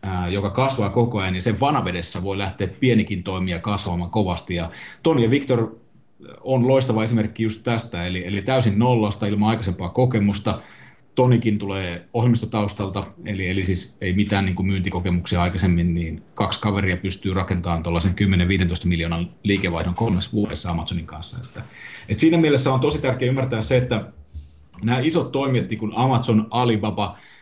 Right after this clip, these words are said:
ää, niin tota, nämä on sellaisia kumppaneita meille kaikille, että, et,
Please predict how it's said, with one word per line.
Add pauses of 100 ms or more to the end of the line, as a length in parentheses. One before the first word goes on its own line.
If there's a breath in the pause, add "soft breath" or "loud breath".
(300 loud breath)
ää, (540)
niin
tota, (400)
nämä
on
sellaisia
kumppaneita (160)
meille
kaikille,
että, (120)
et,